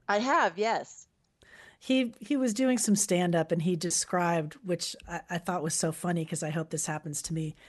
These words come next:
Speaker 2: his moment of death will be, "Wait, what?" You know? <laughs> And that's like, "Wait, what?" Like, I could, I could see that would be <laughs> me, like, "What's happening? Oh, it happened." So that, that's what I hope for,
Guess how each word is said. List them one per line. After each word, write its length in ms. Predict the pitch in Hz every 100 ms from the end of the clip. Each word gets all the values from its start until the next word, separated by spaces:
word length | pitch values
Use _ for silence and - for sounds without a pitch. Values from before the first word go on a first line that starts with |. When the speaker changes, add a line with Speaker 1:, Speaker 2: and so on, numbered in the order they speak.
| -
Speaker 2:
his 200 | 196 170
moment 280 | 196 196 185
of 120 | 151
death 280 | 175 165 -
will 60 |
be, 320 | 151 156 139 - - _ -
"Wait, 260 | 185 160
what?" 480 | - 151 196 330 359 - _ _ _ _ _ _
You 100 | 202
know? 100 | 196 -
<laughs> 1080 | 302 - 277 269 233 220 - - - - 233
And 160 | 208 208
that's 360 | 247 247 214 -
like, 240 | 320 - - - -
"Wait, 260 | 180 214 -
what?" 340 | 185 208 330 330 - -
Like, 140 | 247 233
I 120 | 254
could, 220 | 247 220 -
I 120 | 254
could 180 | 262 208
see 180 | 294 254
that 140 | 240
would 140 | 214
be 120 | 190 226
<laughs> 160 | 208
me, 80 | 254 220
like, 220 | 214 208 - - -
"What's 200 | 277 339
happening? 400 | 311 320 220 175
Oh, 140 | 294 349
it 80 | 294
happened." 480 | 359 359 185 156 - - - -
So 180 | - 208
that, 260 | 208 208 -
that's 240 | 240 240
what 80 | 226
I 60 |
hope 220 | 208 202 202
for, 200 | 180